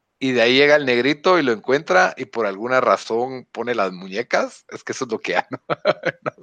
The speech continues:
Creo que tiene que haber una unión entre el que puso las muñecas y lo puso en esa posición, pero el sacerdote tiene que estar involucrado con esa persona de alguna forma.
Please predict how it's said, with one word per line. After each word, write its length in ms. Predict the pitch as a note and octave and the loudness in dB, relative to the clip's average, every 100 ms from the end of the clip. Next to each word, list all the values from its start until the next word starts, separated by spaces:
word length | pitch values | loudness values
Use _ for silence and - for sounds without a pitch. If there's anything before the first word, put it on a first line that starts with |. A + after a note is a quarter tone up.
| _ _ _ - - - | _ _ _ -10 -8 -6
Creo 240 | - D#3 G#3+ | 0 2 4
que 100 | - | 2
tiene 320 | - E3 F#3 | 2 2 2
que 80 | F#3 | 4
haber 220 | F#3 G3 | 4 6
una 180 | G3+ F3+ | 6 6
unión 420 | C#3 C3 D#3+ G#3 | 2 0 2 2
entre 220 | G3+ D3 | 2 0
el 80 | A#2 | -2
que 100 | A2+ | -4
puso 280 | - D3+ E3+ | -6 -2 2
las 120 | D3 | 2
muñecas 400 | A2+ A2 D3 F3 | 0 -6 -2 -2
y 40 | D#3 | -2
lo 100 | G#2+ | -8
puso 200 | B2 C#3+ | -4 -2
en 60 | |
esa 120 | C#3+ | 0
posición, 420 | D3 A#2+ G2 C#3+ E3+ - - - | 0 -2 -4 -6 -8 -18 -20 -10
pero 160 | - B2+ | -2 -2
el 60 | A2+ | -2
sacerdote 460 | A2 A2 B2+ D3 | -4 -2 -2 -2
tiene 260 | - D3+ C#3 | 0 0 2
que 80 | C3+ | 0
estar 260 | - C3+ | 2 2
involucrado 640 | C3 A2+ G2 - A#2+ C3+ F#2+ | 2 -2 -4 0 4 4 2
con 160 | F#2+ | -4
esa 140 | G#2 A#2 | -8 -8
persona 440 | F#2+ E2 B2+ A#2+ | -8 -6 -4 -2
de 60 | E2+ | -4
alguna 280 | F2+ G2 F2+ | -8 -12 -8
forma. 340 | - C3 G#2 | -8 -8 -12